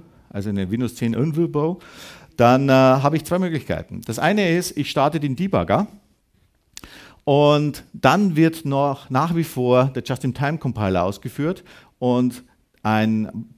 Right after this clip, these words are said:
dot net Profil verwendet, das sich Core C L R nennt, um debuggen zu können. Wenn ich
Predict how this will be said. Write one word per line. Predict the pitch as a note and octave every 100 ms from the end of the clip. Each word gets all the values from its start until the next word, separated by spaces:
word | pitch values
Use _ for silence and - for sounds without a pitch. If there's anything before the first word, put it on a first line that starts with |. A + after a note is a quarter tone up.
| _
dot | A2 A2+
net | B2 B2+ -
Profil | - B2 - C#3+ D3+ G3 G#3+ G#3 - - _ _ _ _ _ _
verwendet, | - C3 A2+ C#3 E3+ F3+ A#2+
das | A#2
sich | A#2+ -
Core | - C#3 D3+ E3+ E3+ -
C | - - C#3 C3+
L | C3
R | G#2 B2 E3+ F3 -
nennt, | D3+ F3 A3 - - _ _ _ _ _ _ _ _ _ _ _ _ _ _ _ _ _ _ _ _ _ _ _ _ _ _ _ _
um | D#3+ E3+ F#3+ F#3+ - _ _
debuggen | G#2+ C#3 C3+ G#2+ A2
zu | G#2
können. | - D#2+ - A2+ _ _ _ _ _ - - - _
Wenn | - D3
ich | E3 D#3+